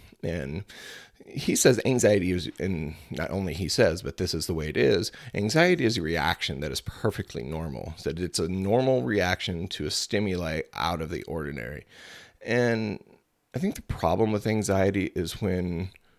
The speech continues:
we allow it to control us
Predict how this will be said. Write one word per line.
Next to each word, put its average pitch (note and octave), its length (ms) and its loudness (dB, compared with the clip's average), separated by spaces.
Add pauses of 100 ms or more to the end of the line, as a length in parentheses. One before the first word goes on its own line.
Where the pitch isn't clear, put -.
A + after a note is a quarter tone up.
(420)
we A2 180 2
allow E2 400 2
it A2 120 2
to - 80 -10
control F2+ 560 0
us - 400 -2